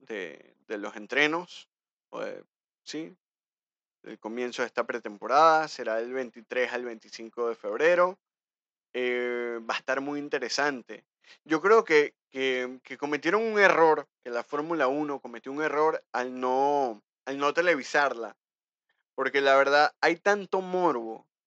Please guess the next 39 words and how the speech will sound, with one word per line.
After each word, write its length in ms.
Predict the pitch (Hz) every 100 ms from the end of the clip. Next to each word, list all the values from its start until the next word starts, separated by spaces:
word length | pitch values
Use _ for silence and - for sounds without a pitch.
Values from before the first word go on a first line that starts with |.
| _
por 220 | 139 127
saber 440 | 127 139 135 151 165
qué 160 | 175
va 120 | 170 156
a 60 |
pasar 480 | 151 139 156 139 - _ _ _
o 140 | 139 131
por 200 | 143 127
saber 280 | 143 139
el 140 | 160 175
funcionamiento 880 | - 151 - 131 120 139 165 165 143
de 60 |
estos 240 | 117 - 135
carros, 580 | - 147 113 101 _ _ _ _ _ _
debido 400 | 131 131 139 156
a, 100 | 165
a 180 | - 127
las 180 | 123 -
nuevas 540 | 143 151 156 160 151
reglas, 600 | 139 147 139 135 135 123
a, 320 | 123 123 117 -
a, 380 | 117 120 117 - _ _ _ _ _
a 100 | 113
la 160 | 131 131
reestructuración 1160 | 123 131 - 139 - 135 131 123 - 151 151 151
de 60 |
los 180 | 135 -
coches, 680 | - 147 139 - 135 131 - _ _ _
al 400 | - 131 131 135 139
efecto 500 | - 151 135 - 139
suelo. 680 | 160 160 151 147 143 143 - _
Es 280 | 127 139 147
una 300 | 151 151 151
locura 500 | 139 127 147 147 139
lo 160 | 139 131
que 80 | 131
son 200 | 139 135
estos 200 | 147 -
carros, 540 | 143 131 139 131